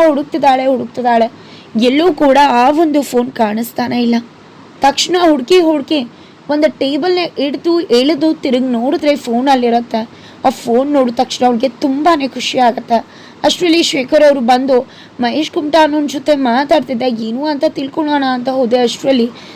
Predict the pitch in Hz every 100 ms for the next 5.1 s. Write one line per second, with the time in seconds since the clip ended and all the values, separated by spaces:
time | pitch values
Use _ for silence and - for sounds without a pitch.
0 | - 269 285 254 233 240 302 285 240 220
1 | - 233 233 233 233 226 247 240 269 294
2 | 254 240 220 214 240 277 214 - - -
3 | - 269 262 339 320 302 254 208 277 285
4 | 294 285 254 226 277 311 262 240 240 220